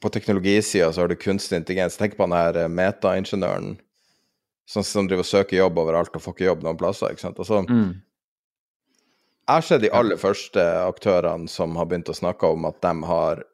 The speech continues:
Speaker 1: erstattet programmerere med chat G P T, som har innrømt det.
Speaker 2: Jeg har, jeg har hørt pro-,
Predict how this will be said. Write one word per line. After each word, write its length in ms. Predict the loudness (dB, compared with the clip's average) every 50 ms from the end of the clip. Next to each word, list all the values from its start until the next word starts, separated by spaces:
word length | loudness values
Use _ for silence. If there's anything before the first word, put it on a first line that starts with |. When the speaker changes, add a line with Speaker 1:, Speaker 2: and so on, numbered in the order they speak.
| _
Speaker 1:
erstattet 800 | -12 -10 -8 -4 -2 -2 -2 -2 -6 _ _ 0 0 0 0 -2
programmerere 680 | -4 -6 -4 -4 -2 0 0 0 -2 -2 -4 -6 -8 -8
med 380 | -8 -8 -6 -6 -8 -8 -12 -16 _ _ _ _ _ _ -6
chat 180 | -6 -6 -4 -6
G 80 | -8 -10
P 60 | -8
T, 140 | -8 -8 -8 -10 -12 _ _ _ _ _ _ _ _ _ _ _ _ _ _ _ _ _
som 120 | -6 -2 0
har 60 | 0 0
innrømt 300 | 0 -2 -2 -4 -6 -10
det. 180 | -14 -14 -14 -18 _ _ _ _ _ _ _ _ _ _ _ _ _ _ _ _ _ _ _ _ _ _ _ _ _ _ _ _ _ _ _ _ _ _ _ _ _ _ _ _ -2
Speaker 2:
Jeg 140 | 0 2 4 4 2 2
har, 220 | 0 0 -2 -2 -2 -4 -4 -2
jeg 80 | 0 2 2
har 100 | 2 2 2
hørt 220 | 2 2 2 0 -2
pro-, 280 | 0 2 2 2 0